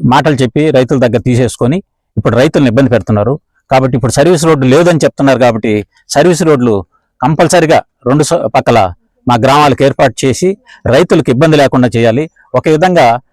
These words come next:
భూమి వాల్యూ పోగొట్టుకోవడమే కాకుండా రైతు అలా దారులు కూడా లేకుండా దానికి ఎటువంటి వాల్యూ లేకుండా రోడ్డు ఉంటేనే వాల్యూ వస్తుంది రైతు పొలానికి. ఆ, అటువంటి అవకాశం కూడా లేకుండా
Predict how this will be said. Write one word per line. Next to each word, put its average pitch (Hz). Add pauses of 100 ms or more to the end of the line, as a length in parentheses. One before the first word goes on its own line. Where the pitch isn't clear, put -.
(280)
భూమి 190
వాల్యూ 180
పోగొట్టుకోవడమే 151
కాకుండా 131
రైతు 127 (240)
అలా 123
దారులు 175
కూడా 160
లేకుండా 139 (560)
దానికి 131
ఎటువంటి 156
వాల్యూ 147
లేకుండా 135 (1120)
రోడ్డు 165
ఉంటేనే 175
వాల్యూ 156
వస్తుంది 127
రైతు 120
పొలానికి. 120 (360)
ఆ, 127
అటువంటి 127
అవకాశం 147
కూడా 151
లేకుండా 131